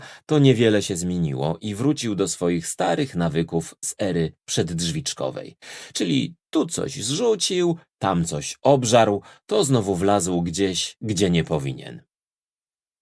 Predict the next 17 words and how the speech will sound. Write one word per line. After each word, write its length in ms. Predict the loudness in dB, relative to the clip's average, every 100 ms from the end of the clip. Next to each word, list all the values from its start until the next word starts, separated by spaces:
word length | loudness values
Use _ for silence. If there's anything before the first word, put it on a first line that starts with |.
| _ _ _ _ _ _ _ -4
Tylko 440 | -2 -4 -2 -2
że 200 | 2 0
teraz 680 | 2 0 2 0 -2 -4 -4 _ 0
nie 200 | 2 4
było 320 | 4 4 2
to 140 | 0
już 220 | 0 -2
dla 220 | -2 -2 -2
nikogo 580 | -4 -2 0 2 0
takim 440 | 0 -6 -8 -6 -6
problemem. 680 | -4 -6 -6 -10 -14 -16 -18 _ _ _ _ -6
Po 80 | -2
prostu 400 | 0 0 -2 -4 -6 -8
zwykłe 540 | -2 4 4 4 4 6
rozrywki 680 | 4 2 0 -2 -4 -6 -4 -4
aktywnego 640 | -4 -2 -2 0 0 2
zwierzaka, 640 | 0 0 2 2 0 -4